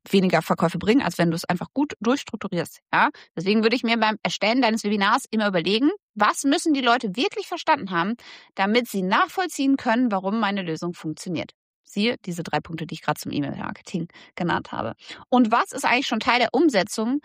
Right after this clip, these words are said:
bei der ich sie später in meinem Online-Kurs begleite? Siehe Automationen aufbauen, mehr als eine Formel nennen. Ja?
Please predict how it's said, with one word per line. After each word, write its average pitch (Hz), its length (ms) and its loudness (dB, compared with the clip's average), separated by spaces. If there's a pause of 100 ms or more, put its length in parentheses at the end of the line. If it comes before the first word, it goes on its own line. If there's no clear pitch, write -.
(220)
bei 226 120 4
der 226 100 4
ich 262 100 -2
sie 240 120 -4
später 294 440 0
in 214 60 0
meinem 208 220 0
Online-Kurs 180 440 -4
begleite? 131 460 -6
Siehe 160 240 -2
Automationen 165 560 -4
aufbauen, 151 440 0
mehr 156 120 2
als 147 160 -2
eine 156 180 0
Formel 196 360 2
nennen. 165 320 -8 (120)
Ja? 202 180 2